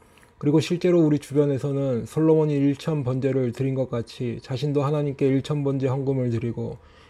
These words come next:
일천 새벽 기도를 드렸다는 분들을 보게 됩니다.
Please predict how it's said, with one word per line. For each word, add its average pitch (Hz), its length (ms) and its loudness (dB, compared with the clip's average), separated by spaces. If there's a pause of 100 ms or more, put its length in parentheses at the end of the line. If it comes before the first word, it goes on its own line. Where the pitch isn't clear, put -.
(120)
일천 147 480 2
새벽 151 380 0
기도를 139 420 2
드렸다는 131 840 -2
분들을 123 400 -2
보게 120 260 -4
됩니다. 113 480 -4